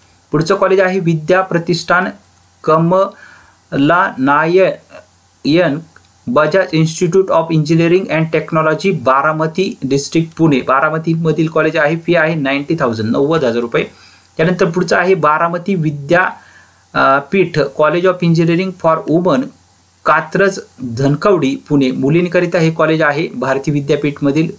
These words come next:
women's college म्हटलेलं आहे इथे. तर फी आहे वन लॅक ट्वेंटी फाईव्ह थाउजंड, एक लाख पंचवीस हजार रुपये. त्यानंतर बीआरएसीटीएस, विश्वकर्मा Institute of Information Technology, अ, पुणे,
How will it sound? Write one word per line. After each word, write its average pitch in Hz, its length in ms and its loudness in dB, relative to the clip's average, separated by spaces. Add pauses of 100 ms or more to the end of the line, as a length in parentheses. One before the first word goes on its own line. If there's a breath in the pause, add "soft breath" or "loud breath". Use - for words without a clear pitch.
(120)
women's 147 360 0
college 143 300 0
म्हटलेलं 139 380 0
आहे 151 80 0
इथे. - 320 -4 (440 loud breath)
तर 156 100 2
फी 185 180 0
आहे 180 240 2
वन 175 240 0
लॅक 180 260 0
ट्वेंटी 165 300 2
फाईव्ह 160 280 0
थाउजंड, 120 300 -2
एक 160 200 -2
लाख 180 80 4
पंचवीस 156 540 -2
हजार 117 160 2
रुपये. 104 240 -4 (440 loud breath)
त्यानंतर 175 360 2
बीआरएसीटीएस, 170 1800 0
विश्वकर्मा 165 640 0
Institute 165 640 -2
of 160 260 0
Information 156 640 -2 (200)
Technology, 151 600 0 (640 loud breath)
अ, 131 300 4
पुणे, 165 680 0